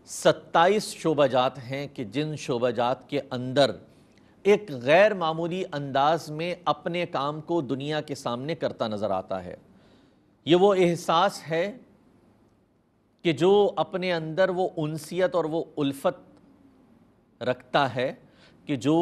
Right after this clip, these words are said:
एक इंसान को दूसरे इंसान के साथ होनी चाहिए। ये वो हलावत रखता है कि जो एक शख्स को दूसरे शख्स के साथ,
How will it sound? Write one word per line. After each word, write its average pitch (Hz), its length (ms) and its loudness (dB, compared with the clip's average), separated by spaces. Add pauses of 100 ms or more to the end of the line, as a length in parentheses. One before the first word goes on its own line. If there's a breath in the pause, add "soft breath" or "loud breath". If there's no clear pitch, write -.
(400)
एक 175 520 0
इंसान 156 560 -6
को 156 180 -6
दूसरे 143 520 -6
इंसान 135 540 -8
के 120 100 -14
साथ - 360 -8
होनी 101 180 -12
चाहिए। 92 440 -14 (840)
ये 156 140 4
वो 196 160 6
हलावत 160 520 2
रखता 160 360 -2
है 123 200 -2 (640 soft breath)
कि 143 100 -2
जो 147 240 0 (360)
एक 160 280 0
शख्स - 420 -6
को 143 160 -6
दूसरे 127 380 -6
शख्स - 320 -10
के 127 140 -12
साथ, 95 240 -10